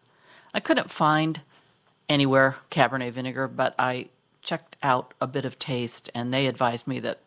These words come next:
the one that always worked for them to do something like that was sherry vinegar.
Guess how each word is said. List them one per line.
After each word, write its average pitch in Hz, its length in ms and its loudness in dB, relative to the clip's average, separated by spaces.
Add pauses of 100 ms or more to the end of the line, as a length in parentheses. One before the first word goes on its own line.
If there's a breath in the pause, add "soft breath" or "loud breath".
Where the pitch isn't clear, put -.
(300 soft breath)
the 160 60 2
one 147 160 8
that 127 140 2
always 147 360 6
worked 147 220 -2
for 139 100 0
them 139 220 6
to 139 80 2
do 139 140 0
something 139 320 0
like 131 220 0
that 123 180 2
was 123 120 -4
sherry 127 400 0
vinegar. 98 480 -8